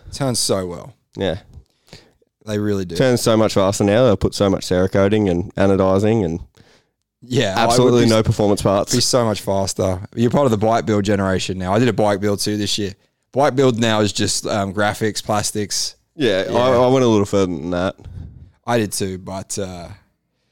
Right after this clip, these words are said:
Speaker 1: it's
Speaker 2: Took me
Speaker 1: cool,
Speaker 2: nine
Speaker 1: man.
Speaker 2: weeks to get carbon fiber parts. That
Speaker 1: It
Speaker 2: was
Speaker 1: is
Speaker 2: hard.
Speaker 1: cool seeing people doing bike builds nowadays because it's good for the,
Speaker 2: Hundred percent.
Speaker 1: good for the industry.
Speaker 2: People doing bike builds is the reason I still have a job right now.
Speaker 1: Yeah, yeah. Well,
Speaker 2: The amount of things that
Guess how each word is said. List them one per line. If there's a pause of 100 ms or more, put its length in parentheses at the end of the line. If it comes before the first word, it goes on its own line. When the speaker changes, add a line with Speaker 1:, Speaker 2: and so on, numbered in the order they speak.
(260)
Speaker 1:
it's
Speaker 2:
Took
me
Speaker 1:
cool,
Speaker 2:
nine
Speaker 1:
man.
Speaker 2:
weeks
to
get
carbon
fiber
parts. (100)
That
Speaker 1:
It
Speaker 2:
was
Speaker 1:
is
Speaker 2:
hard.
Speaker 1:
cool
seeing
people
doing
bike
builds
nowadays
because
it's
good
for
the,
Speaker 2:
Hundred
percent.
Speaker 1:
good
for
the
industry. (140)
Speaker 2:
People
doing
bike
builds
is
the
reason
I
still
have
a
job
right
now. (640)
Speaker 1:
Yeah,
yeah.
Well, (760)
Speaker 2:
The
amount
of
things
that